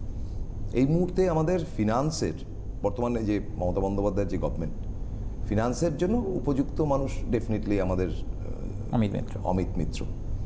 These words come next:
Speaker 1: অমিত মিত্র অসুস্থ, তাহলে next to him কে আছে? পার্থ চট্টোপাধ্যায়েরও, আহ, graduation অবধি ইয়ে ছিল, আপনার, আহ,
Speaker 2: বিকম।
Speaker 1: finance ছিল।
Speaker 2: ফিনান্স ছিল।
Speaker 1: কিন্তু বিকল্প, আরও বিকল্প ভাবো,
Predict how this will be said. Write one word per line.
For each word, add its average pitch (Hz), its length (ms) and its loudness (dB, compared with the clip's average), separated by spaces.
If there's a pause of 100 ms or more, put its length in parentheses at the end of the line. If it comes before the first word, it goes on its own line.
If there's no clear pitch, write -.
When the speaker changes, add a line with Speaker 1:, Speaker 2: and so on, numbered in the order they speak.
(160)
Speaker 1:
অমিত 104 220 2
মিত্র 120 220 2
অসুস্থ, 92 560 0
তাহলে 127 340 0
next - 280 -4
to 120 200 2
him 107 180 2
কে 104 120 2
আছে? 104 180 0 (300)
পার্থ 107 260 0
চট্টোপাধ্যায়েরও, 156 600 0
আহ, - 680 -4
graduation 107 520 2
অবধি - 240 -2 (680)
ইয়ে 98 160 4
ছিল, - 160 -4 (480)
আপনার, 80 360 0
আহ, 73 600 2
Speaker 2:
বিকম। 110 260 2 (720)
Speaker 1:
finance 165 360 2
ছিল। - 100 -6
Speaker 2:
ফিনান্স 151 300 0
ছিল। - 120 -12 (1200)
Speaker 1:
কিন্তু 190 560 4
বিকল্প, 226 760 2
আরও 214 160 4
বিকল্প 233 400 0
ভাবো, 185 340 0